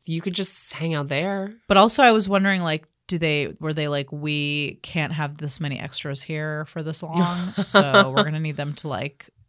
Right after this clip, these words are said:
Speaker 2: go outside
Speaker 1: They
Speaker 2: where
Speaker 1: wanted to
Speaker 2: there's
Speaker 1: do a
Speaker 2: fewer
Speaker 1: romantic
Speaker 2: people."
Speaker 1: outdoor snowy
Speaker 2: Sure.
Speaker 1: jazz saxophone.
Speaker 2: Oh God, that saxophone player.
Speaker 1: <laughs>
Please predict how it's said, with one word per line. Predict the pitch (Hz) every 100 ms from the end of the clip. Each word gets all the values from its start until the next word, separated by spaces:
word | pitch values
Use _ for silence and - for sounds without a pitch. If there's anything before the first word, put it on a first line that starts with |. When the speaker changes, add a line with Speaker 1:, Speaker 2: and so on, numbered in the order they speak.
| _ _ - 156
Speaker 2:
go | 147 131
outside | - - - - 220
Speaker 1:
They | 233
Speaker 2:
where |
Speaker 1:
wanted | 247 285
to | 277
Speaker 2:
there's | 262
Speaker 1:
do | 277
a | 269
Speaker 2:
fewer | 254
Speaker 1:
romantic | 240 247 - 254
Speaker 2:
people." | - 214
Speaker 1:
outdoor | 214 220 220 214
snowy | - - 196 180 175 175 170 170 170 - - -
Speaker 2:
Sure. | - 175
Speaker 1:
jazz | - 180 170 175 170 170 180 - - _ _ _
saxophone. | - 180 160 - 175 - 165 160 151 151 147
Speaker 2:
Oh | 175 175
God, | 160 147
that | 143 -
saxophone | 156 147 - 160 143
player. | 156 90 80 175
Speaker 1:
<laughs> | 170